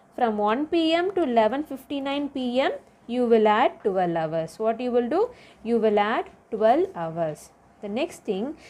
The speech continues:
from twelve A M, that is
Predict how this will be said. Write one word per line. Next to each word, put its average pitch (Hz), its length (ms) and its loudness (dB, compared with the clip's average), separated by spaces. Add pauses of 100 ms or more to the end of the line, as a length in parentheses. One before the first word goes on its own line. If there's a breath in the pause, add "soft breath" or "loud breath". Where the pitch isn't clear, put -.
(160 loud breath)
from 262 400 2 (380 soft breath)
twelve 294 380 4
A 220 320 6
M, 220 200 -2
that 202 220 -4
is 359 280 0